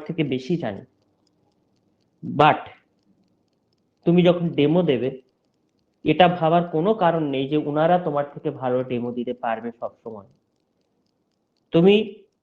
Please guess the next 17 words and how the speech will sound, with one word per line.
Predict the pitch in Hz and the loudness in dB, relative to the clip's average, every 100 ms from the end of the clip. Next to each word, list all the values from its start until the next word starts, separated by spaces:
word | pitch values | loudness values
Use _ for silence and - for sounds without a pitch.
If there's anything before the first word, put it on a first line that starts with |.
| _ | _
উনাদেরও | 160 175 185 208 247 | -2 0 2 2 0
শিখিয়ে | 247 196 196 175 | -2 -6 -4 -4
দিতে | 165 151 | -2 -2
পারো, | - 120 104 123 _ _ _ _ _ _ | 0 -2 -2 -10 _ _ _ _ _ _
অবশ্যই | 135 143 151 196 | 0 0 0 -2
পারবে | 202 139 117 | 0 0 -2
শিখিয়ে | 120 123 113 | -6 -6 -6
দিতে। | 101 101 - - _ _ _ _ _ _ _ | -6 -8 -10 -12 _ _ _ _ _ _ _
সেই | - 202 | 0 4
জন্য | 208 214 170 | 6 4 6
ডেমো | 170 190 226 - - | 6 6 4 2 0
এমন | 160 165 180 240 | 4 4 6 2
একটা | 254 247 247 | 0 -2 0
লেভেলে | 208 185 190 185 | 2 2 0 -2
দিতে | 170 165 | -4 -4
হবে | 147 127 131 160 | -4 -6 -6 -6
যাতে | 156 143 170 | -4 -4 -2